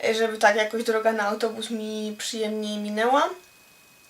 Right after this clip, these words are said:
Yy, i oprócz tego Summertime Sadness, szczególnie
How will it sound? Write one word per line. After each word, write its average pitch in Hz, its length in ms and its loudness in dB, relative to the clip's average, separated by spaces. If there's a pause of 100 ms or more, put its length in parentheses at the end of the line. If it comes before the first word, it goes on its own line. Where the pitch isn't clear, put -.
(420)
Yy, 233 640 6
i 262 260 -4
oprócz 262 360 0
tego 233 220 2
Summertime 226 580 2
Sadness, 214 500 0
szczególnie 208 480 -4